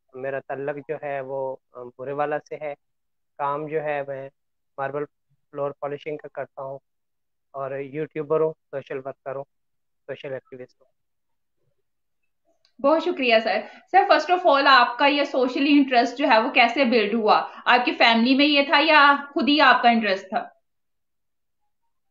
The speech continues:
Speaker 1: मेरी family में तो कभी किसी ने जो है वो social work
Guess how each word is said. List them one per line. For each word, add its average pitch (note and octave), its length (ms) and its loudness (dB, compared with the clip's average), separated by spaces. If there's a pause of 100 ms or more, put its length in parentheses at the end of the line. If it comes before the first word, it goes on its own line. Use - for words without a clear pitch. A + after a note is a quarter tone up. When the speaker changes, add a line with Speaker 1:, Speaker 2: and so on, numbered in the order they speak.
Speaker 1:
मेरी D#3 180 -4
family D3+ 420 -4
में F3 160 0
तो D#3+ 400 0
कभी D3 280 -8
किसी D3+ 320 -12
ने D3+ 140 -6
जो D3 180 -8
है C#3 180 -6
वो C#3 160 -6
social C#3+ 360 -12
work C#3 260 -8